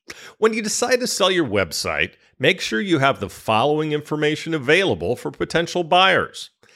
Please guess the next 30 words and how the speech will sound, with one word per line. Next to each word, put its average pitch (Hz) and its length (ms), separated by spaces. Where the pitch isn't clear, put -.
Detailed 226 540
information 117 640
about 95 340
your 110 80
company, 101 640
your 85 180
website, 80 640
and 107 120
any 185 220
other 160 220
aspect 160 520
of 151 120
your 156 180
operation 135 800
the - 80
potential 123 480
buyers 117 560
may 98 240
want 131 240
to 127 40
find 147 360
out 190 160
about. 123 360
This 139 180
should 220 200
include, 104 600
for 120 140
a 95 60
pay 147 260
site, 80 400